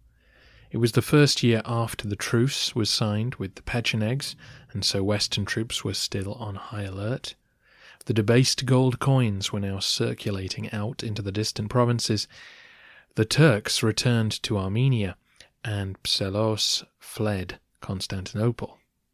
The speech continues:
Let's deal with those last two developments now. As I mentioned last episode, Psellos was hauled before a church synod to defend himself against the accusation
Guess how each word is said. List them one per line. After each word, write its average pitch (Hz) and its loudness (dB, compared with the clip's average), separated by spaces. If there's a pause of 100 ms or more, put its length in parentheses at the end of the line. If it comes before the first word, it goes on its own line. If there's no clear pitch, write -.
(920)
Let's - -6
deal 110 2
with 104 0
those 98 -2
last 98 -4
two 120 0
developments 98 -6 (260)
now. 104 -6 (1800)
As 135 4
I 147 10
mentioned 143 6
last 104 0
episode, - -6 (320)
Psellos 135 4
was 143 2
hauled 117 2
before 107 -2
a 98 -4
church - 0
synod 98 -2 (360)
to - 2
defend 139 4
himself 123 2
against 107 -2
the 110 0
accusation 110 2